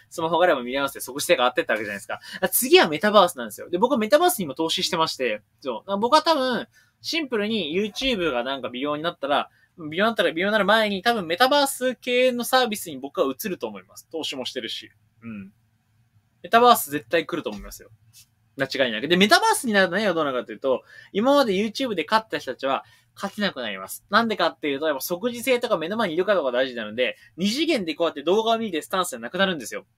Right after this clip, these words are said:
むしろメタバースって、皆さんが思っているYouTube上の有名な人に会いに行くんですよ。皆さんが。会いに行けるんですよ。で、その人の部屋とかに来て話せるんですよ。つまりリアルタイムで生配信みたいなこういうことができる人間が強くなっちゃうんで、メタバースになった瞬間に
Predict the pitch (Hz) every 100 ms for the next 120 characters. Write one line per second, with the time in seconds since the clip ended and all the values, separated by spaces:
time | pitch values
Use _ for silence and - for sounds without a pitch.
0 | _ _ 277 370 175 160 269 285 208 -
1 | - 139 - _ _ _ _ - 185 269
2 | 269 247 156 156 175 - 143 143 226 143
3 | - _ _ 165 180 - 190 165 175 175
4 | 147 156 156 147 147 - 143 139 - -
5 | 311 302 165 - 143 110 - _ 151 160
6 | 131 104 - _ - 277 175 131 139 107
7 | - - _ 165 220 277 170 139 185 202
8 | 160 120 117 - 254 165 - _ _ -
9 | 247 269 247 139 101 - - _ - 196
10 | 185 262 392 392 370 370 240 143 135 123
11 | - _ _ 156 202 247 277 277 262 175
12 | 139 127 127 240 269 302 285 190 180 226
13 | 190 170 160 156 185 - 202 170 147 139
14 | - 123 139 143 202 339 370 370 - 196
15 | 208 - - 156 131 127 147 131